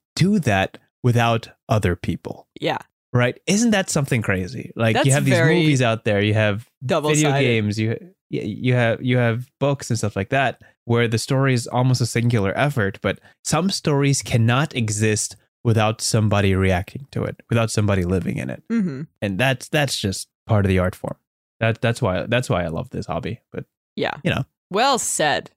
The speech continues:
Speaker 1: Improv.
Speaker 2: I was like, "I don't need to add anything else to this." Yeah.
Speaker 1: <laughs> Yeah. Okay. So that was, um, our last topic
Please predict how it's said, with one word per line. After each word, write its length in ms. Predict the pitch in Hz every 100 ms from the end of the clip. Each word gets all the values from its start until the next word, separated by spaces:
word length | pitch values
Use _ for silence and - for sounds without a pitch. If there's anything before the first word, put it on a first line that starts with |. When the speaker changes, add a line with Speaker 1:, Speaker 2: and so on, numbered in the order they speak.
| _
Speaker 1:
Improv. 260 | 147 131 -
Speaker 2:
I 40 | 220
was 80 | 254
like, 160 | 254
"I 100 | 185
don't 140 | 269 180
need 160 | 175
to 180 | 202 175 -
add 220 | 175 170
anything 300 | 185 240 254
else 160 | 185 185
to 80 |
this." 220 | 156 143 -
Yeah. 220 | 175 143 - _ -
Speaker 1:
<laughs> 720 | - - - - 165 - - - _ - 214 214 185 143 143 _ -
Yeah. 260 | 120 185 147 _ _ _ -
Okay. 380 | - 147 214 -
So 180 | - 113
that 260 | 107 180 -
was, 360 | 123 120 110
um, 320 | - 101 95 -
our 180 | 127 135
last 300 | 139 127 -
topic 380 | 175 165 175